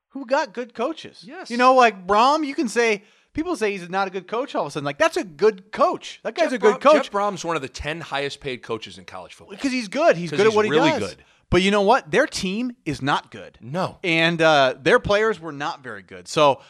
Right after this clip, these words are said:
Speaker 1: that's what's hard is, you know, th-, they're good coaches, and, you know, we should have been able, though, with our, with our guys to, to cover the, that team. We
Speaker 2: Right.
Speaker 1: should have been able to tackle those guys.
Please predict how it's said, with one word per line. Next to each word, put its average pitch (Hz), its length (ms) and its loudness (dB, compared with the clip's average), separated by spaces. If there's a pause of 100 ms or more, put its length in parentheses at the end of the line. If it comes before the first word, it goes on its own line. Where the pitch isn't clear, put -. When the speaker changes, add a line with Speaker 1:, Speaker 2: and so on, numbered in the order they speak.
(760)
Speaker 1:
that's 175 480 -2
what's 220 160 -2
hard 175 260 2
is, - 280 -8 (300)
you 156 120 -18
know, 110 220 -16 (200)
th-, 156 160 -8
they're 160 180 -2
good 170 240 -4
coaches, 170 440 -4
and, 104 240 -10 (680)
you 151 140 -12
know, 110 380 -8
we 131 260 -6
should 190 240 0
have 123 280 -2
been 131 140 -4
able, 131 300 -4
though, 117 420 -4 (140)
with 120 180 -8
our, 113 340 -4 (280)
with 123 160 -10
our 131 360 -4
guys 120 560 -4 (260)
to, 104 240 -10 (100)
to - 80 -20
cover 113 320 -6
the, 110 260 -8
that 104 240 -12
team. 85 240 -20 (180)
We 139 120 -10
Speaker 2:
Right. 208 60 -4
Speaker 1:
should 170 100 -6
have 147 60 -6
been 143 80 -6
able 131 220 -4
to 113 80 -6
tackle 127 400 -6
those 117 200 -8
guys. 85 340 -16